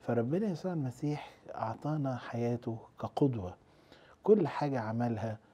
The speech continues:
قال لنا: "تعلموا مني". وإحنا كتير جدًا بنواجه القصة دي في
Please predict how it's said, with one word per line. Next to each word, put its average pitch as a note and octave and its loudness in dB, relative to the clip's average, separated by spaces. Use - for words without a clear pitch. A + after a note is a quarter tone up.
قال A#2+ 2
لنا: B2+ 2
"تعلموا F#2+ -4
مني". F2+ -10
وإحنا F3 0
كتير F#3 0
جدًا D3 4
بنواجه B2 2
القصة B2+ -2
دي A#2+ 2
في A#2+ -4